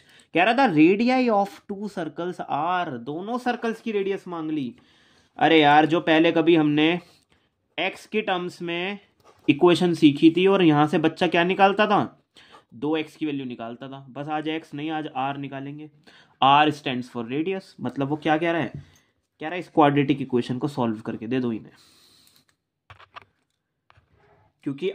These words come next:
आज एक्स का मीनिंग यहाँ पर क्या बना हुआ है, रेडियस। चलो यार, तो थर्टी थ्री के फटाफट से फैक्टर लेते हैं,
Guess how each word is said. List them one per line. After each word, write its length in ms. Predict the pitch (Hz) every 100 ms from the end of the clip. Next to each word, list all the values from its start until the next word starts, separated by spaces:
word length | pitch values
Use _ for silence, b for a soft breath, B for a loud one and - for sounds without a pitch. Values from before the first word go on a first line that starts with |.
| 139
आज 300 | 147 180 175
एक्स 400 | 151 160 160 -
का 120 | -
मीनिंग 300 | 185 185 190
यहाँ 180 | 180 170 180
पर 80 |
क्या 160 | 185 190
बना 160 | 190 202
हुआ 160 | 208
है, 80 | 226
रेडियस। 400 | 160 131 120 113
चलो 260 | - 190 226
यार, 260 | 208 190 185 b b -
तो 60 |
थर्टी 340 | - 226 - 233
थ्री 180 | 208 220
के 80 | 226
फटाफट 400 | - 208 202 190
से 100 | 196
फैक्टर 360 | 233 - 185
लेते 260 | 160 131
हैं, 100 | 151